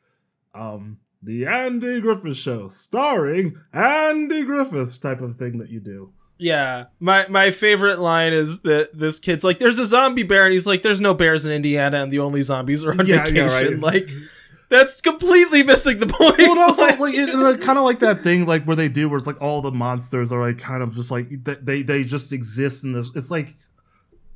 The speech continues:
Speaker 1: I don't even mean to in-, evoke this name, but it's kinda like a Hotel Transylvania type of thing.
Speaker 2: Oh, kinda, yeah,
Speaker 1: Yeah,
Speaker 2: yeah,
Speaker 1: where
Speaker 2: yeah.
Speaker 1: it's like, oh,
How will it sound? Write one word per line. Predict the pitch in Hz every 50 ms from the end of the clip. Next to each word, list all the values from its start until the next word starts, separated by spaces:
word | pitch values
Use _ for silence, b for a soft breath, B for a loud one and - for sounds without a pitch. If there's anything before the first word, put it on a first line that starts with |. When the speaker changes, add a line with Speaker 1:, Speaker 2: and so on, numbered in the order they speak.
| - -
Speaker 1:
I | - 147 143
don't | 135 123 120 147 143 151 -
even | - 135 139 127 123
mean | 127 131 127
to | 117 127 120 123 _ _ -
in-, | 139 127 117 110 110 _ -
evoke | 120 110 120 117 120 120 120
this | - 117 110 - -
name, | 123 117 113 107
but | 113
it's | 110 - -
kinda | - 139 135 127
like | 127 120 123
a | 113
Hotel | - - 127 120 120 - 123 120
Transylvania | 120 - - 135 127 120 120 120 107 98 107 107 104 98 95 92
type | 98 95 95 -
of | 98 92
thing. | - 98 92 87 90 95 b b b b b b b b B B B B B B -
Speaker 2:
Oh, | 269 294 285 277 247 214 190 -
kinda, | 311 330 339 302 220 185 156 156
yeah, | 160 202 202 175 143
Speaker 1:
Yeah, | 131
Speaker 2:
yeah, | 139 -
Speaker 1:
where | - 185
Speaker 2:
yeah. | - -
Speaker 1:
it's | - -
like, | 147 143 -
oh, | 165